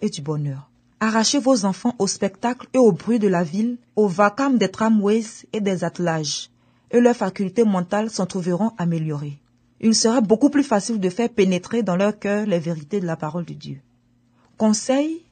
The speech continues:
à ceux qui préfèrent quitter la campagne pour habiter en ville.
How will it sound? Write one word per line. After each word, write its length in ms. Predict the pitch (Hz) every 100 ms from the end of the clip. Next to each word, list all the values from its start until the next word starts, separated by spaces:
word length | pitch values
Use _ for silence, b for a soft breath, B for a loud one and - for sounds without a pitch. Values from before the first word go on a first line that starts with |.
| -
à 120 | 190
ceux 180 | - 285
qui 140 | 277
préfèrent 420 | 196 - 180 226 226
quitter 360 | 190 - 226
la 100 | 202
campagne 540 | 180 170 - 196 233 233
pour 140 | 185
habiter 380 | 156 151 - 202
en 120 | 156
ville. 300 | 143 160 143